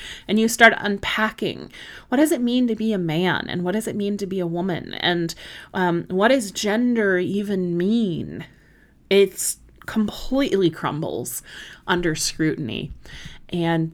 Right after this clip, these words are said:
that to me is really exciting, because it means that down the road, I think we're gonna have even more language for even more nuance and variety. And that feels exciting, because it means we'll get closer and closer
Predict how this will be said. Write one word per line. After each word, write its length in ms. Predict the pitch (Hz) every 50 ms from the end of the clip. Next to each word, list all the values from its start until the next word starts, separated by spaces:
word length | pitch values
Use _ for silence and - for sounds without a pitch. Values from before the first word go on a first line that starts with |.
| - - _
that 240 | - 262 311 - -
to 80 | - 262
me 120 | 254 247
is 140 | 226 208 190
really 240 | 190 190 190 180 165
exciting, 580 | 160 - - 139 143 135 - - - - 165 - - - - - - - -
because 220 | - 185 - 165 165
it 100 | - -
means 340 | 170 170 170 165 165 160
that 160 | - 170 165 -
down 220 | 180 160 165 170
the 80 | 165 160
road, 320 | 180 185 196 196 185 170
I 100 | 170 170
think 260 | 165 - 170 170 165
we're 80 | 175 165
gonna 180 | 175 170 170
have 200 | 170 170 175 170
even 340 | 180 - 190 180 185 180 175
more 560 | 170 170 165 170 165 165 165 170 170 180 185
language 800 | 180 170 160 143 143 147 160 156 160 147 151 147 - - - - - - - - - -
for 160 | - - - 220
even 240 | 202 185 185 175
more 260 | 175 170 170 170 170 175
nuance 800 | 170 165 165 175 180 180 175 180 170 165 160 160 165 165 - -
and 160 | 175 165 156
variety. 720 | 165 156 156 156 147 160 175 185 175 160 165 147 - -
And 160 | - 120 190
that 160 | 190 170 - -
feels 320 | - - 214 196 190 185
exciting, 640 | 190 180 - - - 180 202 214 202 180 151 143
because 300 | 151 143 143 - 170 165
it 100 | 160 -
means 260 | 165 175 165 165 160 -
we'll 120 | 180 175
get 180 | 170 165 - -
closer 380 | - 185 170 170 175 - 180
and 120 | 160 151 160
closer 480 | - 156 151 147 - - 165 147 -